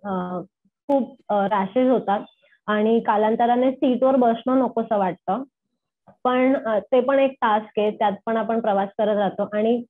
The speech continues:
अगदी परत एकदा काळाकाळाने त्याचीही सवय, अ, स्किनला होऊन जाते. एवढूशा सीटवर बसून तासंतास cycling करणं.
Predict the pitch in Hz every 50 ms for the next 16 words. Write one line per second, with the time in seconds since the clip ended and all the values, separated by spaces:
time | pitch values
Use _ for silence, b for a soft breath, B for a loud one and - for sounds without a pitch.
0 | _ - - 247 240 233 226 294 285 - - 262 254 269 262 269 247 233 254 254
1 | 254 247 220 202 208 220 226 - 233 240 240 247 247 254 262 269 262 _ _ _
2 | - - - 214 - - 277 285 311 311 302 294 254 233 240 240 247 254 226 -
3 | - 190 208 196 196 208 202 - - 254 240 233 233 240 240 247 233 233 233 226
4 | 220 226 208 196 - - 208 254 262 _ b b b b b - 247 240 226 233
5 | 233 247 247 285 269 269 277 285 254 247 247 240 247 254 247 254 233 233 233 233
6 | - 254 247 247 240 233 208 202 202 - 226 226 220 226 240 233 - 233 202 190
7 | 190 - 214 220 220 233 226 226 226 208 202 202 196